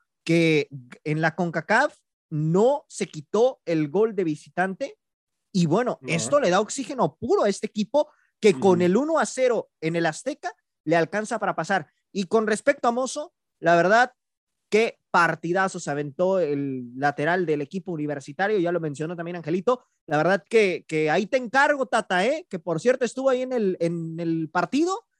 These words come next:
Speaker 1: ¿no? Observando, pues ahí te encargo, Tata, ¿eh? Porque Alan Mozo está en buen momento y me parece que ahorita merecería una oportunidad en selección nacional.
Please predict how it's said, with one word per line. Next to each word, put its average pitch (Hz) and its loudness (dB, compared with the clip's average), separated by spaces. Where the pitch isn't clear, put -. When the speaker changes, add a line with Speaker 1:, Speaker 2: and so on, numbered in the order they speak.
Speaker 1:
¿no? 269 -2
Observando, 208 0
pues 170 -2
ahí 220 2
te 302 -4
encargo, 311 2
Tata, 233 -2
¿eh? 330 -4
Porque 214 -2
Alan 269 0
Mozo 320 -4
está 180 -4
en 247 -2
buen 269 -2
momento 269 -6
y 214 -2
me 214 -2
parece 240 -2
que 180 4
ahorita 247 2
merecería 196 -2
una 214 -4
oportunidad 180 -4
en 180 -4
selección 165 -8
nacional. 147 -10